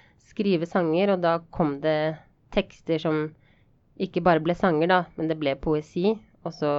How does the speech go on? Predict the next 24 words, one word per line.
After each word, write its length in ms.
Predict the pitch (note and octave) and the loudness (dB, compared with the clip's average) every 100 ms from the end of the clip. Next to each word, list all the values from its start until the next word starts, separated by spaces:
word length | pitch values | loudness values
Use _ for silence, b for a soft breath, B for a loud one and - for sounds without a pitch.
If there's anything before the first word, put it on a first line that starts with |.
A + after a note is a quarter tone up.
| D3 C#3+ C#3+ C#3+ C#3+ - | -2 -2 -4 -6 -10 -4
ja. 120 | D3+ - b b b | -4 -4 b b b
Så, 160 | - G3 F#3+ F3+ | 0 4 6 6
mens, 320 | F#3+ G3+ - - - - | 4 2 -2 -10 -4 -2
ja. 120 | C#3+ - | -2 -2
Så 160 | - | 4
jeg 60 | G#3 | 4
har 60 | F#3+ | 4
alltid 540 | G3 G#3 G#3 G3 G3 F3 - | 2 4 6 4 2 -4 -6
likt 300 | F#3+ F#3+ - | -4 -4 0
å 80 | G3 | -2
synge, 400 | G3 A#3 E3+ A3 | 4 4 6 6
og 140 | A#3 G#3+ | 4 2
så 160 | G#3 G3+ | 2 2
er 80 | F#3+ | 4
det 60 | G3 | 4
mer 160 | E3+ | 4
gjennom 540 | F#3 E3+ D#3 D#3+ F3 F3 b b b b b b _ | 4 4 4 2 2 0 b b b b b b _
poesi 400 | - F#3+ - F#3 | -2 -2 0 2
og 100 | E3+ | 2
fortelling 440 | G3 F#3+ F3+ D#3 D#3 | 2 0 2 2 4
igjen 240 | F3 G#3 | 4 4
at 120 | F3 F3 | 2 0
jeg 100 | |
har 140 | F3 | -2